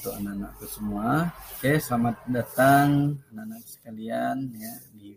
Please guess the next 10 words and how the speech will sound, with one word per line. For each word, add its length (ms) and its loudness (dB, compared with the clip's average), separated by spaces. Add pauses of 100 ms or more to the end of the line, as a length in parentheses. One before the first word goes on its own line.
(120)
video 400 -18
kali 260 -18 (220)
ini. 320 2 (960)
Eh, 320 -6
kita 800 -2 (320)
belajar 800 2
ya, 160 -8 (480)
kembali 320 -4
belajar 800 -2 (240)
bersama 720 -10